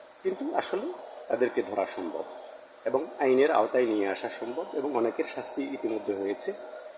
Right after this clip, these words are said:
এবং এটা অব্যাহত থা-, আছে। তো সুতরাং যারা ভুয়া আইডি খুলে বা ফেক আইডি খুলে অন্যের ছবি ধারণ করে মানুষকে বোঝাতে চায় যে, আহ, যার ছবি ধারণ করা হয়েছে তিনি মনে হয়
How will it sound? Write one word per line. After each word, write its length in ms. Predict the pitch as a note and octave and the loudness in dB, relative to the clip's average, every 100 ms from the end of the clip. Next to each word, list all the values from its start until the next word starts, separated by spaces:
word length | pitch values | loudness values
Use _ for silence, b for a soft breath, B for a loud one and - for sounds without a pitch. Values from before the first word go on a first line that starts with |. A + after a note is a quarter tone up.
| - | -8
এবং 180 | G#2 G#2+ - | -4 -4 -4
এটা 200 | - A#2 | -2 -2
অব্যাহত 420 | G2 A2 G#2 - - | 0 -2 -4 -6 -6
থা-, 300 | - - - | -8 -8 -4
আছে। 220 | - - - - - - - - - | 0 -2 -4 -12 -14 -14 -16 -18 -10
তো 60 | - | -6
সুতরাং 360 | - E3 E3+ | 2 2 4
যারা 220 | D#3 D3+ | 4 6
ভুয়া 320 | C#3+ B2+ D#3 D#3+ | 6 8 8 10
আইডি 260 | C#3+ C3+ B2 | 8 6 2
খুলে 240 | B2+ A#2+ C#3 - - - - | 2 2 0 -2 -12 -14 -2
বা 120 | C3+ - | -2 4
ফেক 200 | A3 A3 | 2 6
আইডি 240 | D#3+ A#2 | 4 4
খুলে 340 | G#2+ - G2 A#2 - - - - - | 0 0 -2 -2 -6 -12 -14 -8 0
অন্যের 300 | F3 G3+ G3 | 6 8 8
ছবি 280 | - D3+ C3 | 6 2 2
ধারণ 320 | A2 A2 A2 | 4 4 2
করে 220 | F#2+ G2+ - - - - - | 0 -2 -2 -10 -14 -14 -4
মানুষকে 400 | C3 D3+ D#3+ - | 4 4 4 4
বোঝাতে 400 | D#3+ C#3 E3+ F#3 | 6 8 8 6
চায় 320 | D#3+ C#3 A#2 D#3 - - - - - | 6 10 8 6 -4 -12 -14 -12 6
যে, 280 | C3 A#2 G2+ - - - - | 10 10 8 0 -12 -14 -2
আহ, 180 | - A2 A2 | 4 6 8
যার 200 | C3 D3 | 10 10
ছবি 280 | - D#3+ D#3 | 8 4 6
ধারণ 260 | C3 C#3+ | 6 6
করা 220 | C3 C3 | 6 6
হয়েছে 320 | C3 C#3 C3+ C3 | 8 6 4 2
তিনি 180 | C#3+ F3 | 6 8
মনে 220 | E3 C#3 | 8 8
হয় 220 | A2+ B2 | 6 6